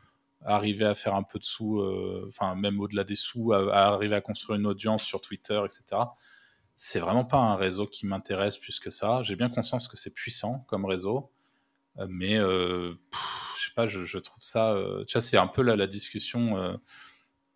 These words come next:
que, que j'ai eue avec Benjamin, euh, sur le dernier podcast, euh,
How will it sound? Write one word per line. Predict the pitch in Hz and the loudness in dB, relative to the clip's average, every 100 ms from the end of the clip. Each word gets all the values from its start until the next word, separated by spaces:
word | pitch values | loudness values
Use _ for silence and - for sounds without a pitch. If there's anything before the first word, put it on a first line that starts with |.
| _ - - | _ -20 -8
que, | - 107 104 104 101 104 110 - | 2 4 4 2 0 0 -4 -8
que | - 110 | 0 0
j'ai | 107 | 4
eue | 107 117 113 | 4 6 4
avec | 98 95 | 4 2
Benjamin, | 101 104 110 104 113 107 | 0 2 2 4 4 4
euh, | 95 | 0
sur | - 98 | -2 -2
le | |
dernier | 98 98 | -2 -2
podcast, | 98 101 - 113 113 - 101 | -4 -6 -2 0 0 -2 -4
euh, | 95 95 98 101 | -2 -2 -4 -6